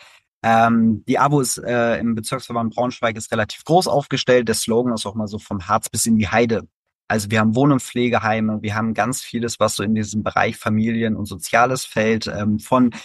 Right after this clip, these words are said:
Jugendhilfe, Beratungsangebote,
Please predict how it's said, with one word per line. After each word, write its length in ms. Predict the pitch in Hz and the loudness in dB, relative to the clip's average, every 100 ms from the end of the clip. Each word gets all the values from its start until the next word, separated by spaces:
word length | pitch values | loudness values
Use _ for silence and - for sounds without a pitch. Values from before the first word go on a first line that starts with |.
| _ - | _ 0
Jugendhilfe, 720 | 127 120 - 113 110 113 113 | 2 2 2 -2 0 -2 0
Beratungsangebote, 1600 | 110 113 104 110 113 - 107 107 98 107 107 - 110 107 107 | 2 2 2 0 -4 -4 -6 -6 -4 -6 -6 -4 -2 0 -2